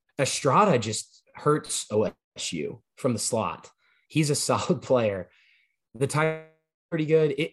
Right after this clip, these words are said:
it just was an all-around great game plan. But the other thing that I really did not like early on,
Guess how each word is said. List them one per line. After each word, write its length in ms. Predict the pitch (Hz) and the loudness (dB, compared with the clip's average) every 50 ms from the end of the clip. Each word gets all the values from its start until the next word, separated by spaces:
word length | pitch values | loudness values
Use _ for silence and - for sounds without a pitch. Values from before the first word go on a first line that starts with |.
| _ _ | _ _
it 100 | 160 170 | -4 -4
just 220 | 147 214 190 - | -2 -4 -2 0
was 340 | 202 185 147 - - - _ _ _ _ _ _ _ | 0 0 0 -2 -6 -12 _ _ _ _ _ _ _
an 100 | 139 139 | -4 -2
all-around 580 | 139 135 143 143 135 120 127 127 127 117 107 92 | 0 2 2 2 2 0 0 -2 -4 -6 -8 -8
great 300 | - 117 120 127 120 - | -6 -4 -4 -4 -4 -6
game 240 | - 107 113 110 | -6 -4 -4 -4
plan. 400 | 98 - - 104 101 98 92 92 - _ _ _ _ _ _ _ _ _ _ _ | -6 -6 -6 -4 -4 -4 -4 -6 -8 _ _ _ _ _ _ _ _ _ _ _
But 220 | - 147 151 127 | -4 -4 -4 -2
the 140 | - 147 147 | 0 2 2
other 180 | 185 233 254 | 4 4 2
thing 380 | 214 - - 190 196 202 190 170 | 2 2 2 2 4 4 4 2
that 100 | 156 139 | 2 2
I 80 | 139 131 | 0 0
really 400 | 113 104 107 123 151 170 170 143 | 0 0 0 4 4 4 4 4
did 140 | 135 139 | 0 -2
not 220 | 143 147 147 - - | -2 -4 -4 -4 -2
like 240 | 113 123 127 - - | -2 -2 -2 -2 -2
early 240 | 131 135 131 117 | -2 -2 0 -2
on, 360 | 110 110 113 120 135 143 147 | -2 -2 -2 -4 -4 -4 -6